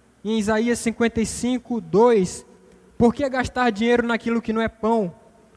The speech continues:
e o seu trabalho árduo naquilo que não satisfaz?"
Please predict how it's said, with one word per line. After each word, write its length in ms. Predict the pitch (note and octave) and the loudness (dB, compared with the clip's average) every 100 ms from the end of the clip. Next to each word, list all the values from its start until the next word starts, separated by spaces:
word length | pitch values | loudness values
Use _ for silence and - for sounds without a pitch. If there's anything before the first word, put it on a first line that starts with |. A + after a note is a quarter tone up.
| - | -2
e 80 | G#3 | -2
o 40 | |
seu 200 | - A#3 | 2 0
trabalho 600 | - A3 G3 A3+ A#3 G3 | 0 -2 -2 -2 -2 0
árduo 380 | G3 A3+ A3+ G#3 | 0 0 -2 -4
naquilo 540 | G#3 G3 - A3+ A3 | -4 -6 -4 -2 -2
que 160 | - G#3 | -4 -6
não 260 | G3+ A#3+ | -2 -2
satisfaz?" 920 | B3 - A#3 - - G#3 A3 G3+ - | -4 -6 -8 -8 -6 -2 -2 -2 -6